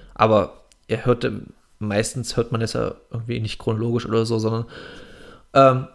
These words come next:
ja, lasst euch überraschen, wie es weitergeht bei uns. Es sind so be-, einige Sachen, äh, noch im Köcher. Es ist halt organisatorisch alles ein bisschen schwierig, weil, äh, wir es halt nicht hauptberuflich machen, nochmal ganz kurz am Ende sowas zu sagen, sondern wirklich,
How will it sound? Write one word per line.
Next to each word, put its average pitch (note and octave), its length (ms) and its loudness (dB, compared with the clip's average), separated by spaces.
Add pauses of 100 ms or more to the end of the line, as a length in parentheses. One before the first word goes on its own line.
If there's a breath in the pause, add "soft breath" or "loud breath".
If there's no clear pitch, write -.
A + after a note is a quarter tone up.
(520)
ja, - 200 -4
lasst E3+ 260 6
euch D#3 100 -4
überraschen, C3 440 4
wie B2 40 2
es A#2 100 -2
weitergeht D3+ 440 4
bei D3+ 80 4
uns. C3+ 280 0
Es - 120 -6
sind C3 140 0
so B2+ 120 2
be-, - 220 -4
einige B2 360 4
Sachen, A#2+ 440 0
äh, A2 260 4
noch A2 200 -2
im A#2 140 -2
Köcher. D3+ 440 6 (580 loud breath)
Es - 140 -6
ist - 160 0
halt A#2 220 4
organisatorisch B2 680 6
alles B2+ 220 2
ein A2+ 100 -2
bisschen D3 340 4
schwierig, C#3 480 2
weil, A#2 380 2 (520)
äh, A2 300 6 (840 soft breath)
wir B2 120 8
es A#2 120 2
halt A#2 200 2
nicht A2+ 160 2
hauptberuflich A#2+ 720 2
machen, B2+ 400 -4
nochmal A2 260 -4
ganz A#2 220 -2
kurz - 200 -10
am - 120 -10
Ende A#2+ 360 0 (300 loud breath)
sowas - 220 -4
zu A#2 80 -4
sagen, A2+ 260 0
sondern A2 280 -2 (280 soft breath)
wirklich, C3 540 6